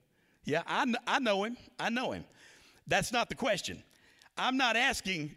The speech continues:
"Do you know about him?" And see, this is where the biggest problem in East Texas is. Most everybody knows about him, but you don't really know him.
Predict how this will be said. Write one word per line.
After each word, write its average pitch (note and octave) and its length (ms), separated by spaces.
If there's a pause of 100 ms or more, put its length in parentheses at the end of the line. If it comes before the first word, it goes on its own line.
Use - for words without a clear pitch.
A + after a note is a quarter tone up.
"Do D3+ 80
you F3 180
know E3 260
about C#3 440
him?" F#2+ 320 (1120)
And A#2+ 120
see, E3 160
this G#3 200
is F#3 140
where F#3+ 220
the D3 80
biggest F#3 440
problem C#3 520 (280)
in A#2+ 100
East C3+ 200
Texas G#2+ 380
is. - 400 (920)
Most E3 380
everybody B2+ 420
knows G2+ 420 (120)
about F#2+ 480
him, - 320 (1160)
but A#2 280 (300)
you B2 180
don't A#2+ 240
really G2 400 (180)
know F#2 360
him. - 460